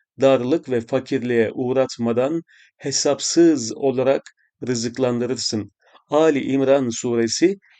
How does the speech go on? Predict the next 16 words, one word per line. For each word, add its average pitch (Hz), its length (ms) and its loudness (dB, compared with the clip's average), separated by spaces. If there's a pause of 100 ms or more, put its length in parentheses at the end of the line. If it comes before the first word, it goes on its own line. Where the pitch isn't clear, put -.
yirmi 147 300 2
altı 127 320 2
ve 156 80 2
yirmi, 131 300 0 (240)
yirmi 131 320 -2
yedinci 127 480 -2 (420)
ayeti 135 500 0
kerimelerini 139 760 0 (360)
beş 151 420 -2
defa 147 440 0
okur. 135 420 -2 (880)
İşte 160 320 2
bu 185 100 -6
duaya 135 540 2
devam 151 440 2
eden 113 280 0